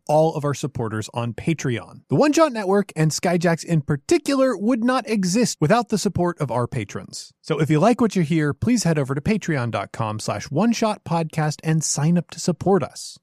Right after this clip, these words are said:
We should have some new rewards coming your way soon, like a new episode of Chubo's Marvelous Wish Granting Engine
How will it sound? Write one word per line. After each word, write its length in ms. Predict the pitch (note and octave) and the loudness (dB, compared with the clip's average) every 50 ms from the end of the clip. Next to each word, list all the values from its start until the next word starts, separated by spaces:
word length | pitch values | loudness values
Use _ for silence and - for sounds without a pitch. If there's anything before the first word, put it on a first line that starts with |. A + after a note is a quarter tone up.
| _ _ | _ _
We 80 | - G#3+ | 0 2
should 160 | F#3+ A#3+ G#3 | 2 4 2
have 220 | F3 G3 G3+ F3+ - | 2 2 2 0 0
some 260 | - G3 F#3 F3+ F3 | 2 2 4 4 6
new 180 | F3+ F#3 F#3 | 6 4 4
rewards 520 | E3+ E3 E3+ D#3 C#3+ D3 D#3 F3 G3 F#3 - | 4 4 4 4 2 2 2 2 0 -2 -2
coming 320 | - - E3+ D#3+ E3 D#3+ | -2 0 0 2 2 2
your 180 | D3 C#3 C#3 C3 | 2 0 0 0
way 220 | B2+ C3 A#2+ A#2 | 0 -2 -2 -2
soon, 600 | A#2 - - - D#4+ D#4+ C#4 E3+ C#3+ F3 A3+ B3 - _ _ _ | -4 -4 -2 0 2 2 4 4 2 2 0 -2 -4 _ _ _
like 160 | - C#3+ B2+ | -2 0 2
a 40 | C#3+ C3 | 4 4
new 200 | C3+ C#3 C#3 B2 | 4 4 4 2
episode 480 | B2+ - B2+ A#2 - C3+ B2+ C#3+ C#3 | 0 -2 -2 -2 0 0 0 0 -2
of 160 | A2+ F#2 - | -4 -6 -8
Chubo's 400 | - - D3+ C#3 B2 B2+ C3 C3 | -4 -2 0 0 0 0 -2 -2
Marvelous 400 | A#2+ A#2+ A2+ A2+ G#2+ A2 A2 G#2+ | -2 -2 -4 -2 -4 -4 -6 -2
Wish 200 | - G3 A#3+ - | -2 0 -2 -2
Granting 380 | - - A#3 A#3 G#3 A#3 A#3+ A3+ | -2 -2 0 0 0 0 0 2
Engine 460 | A3+ A3+ A3+ G3+ A3+ A#3 A3+ A3 G#3+ | 2 2 2 2 2 2 2 2 0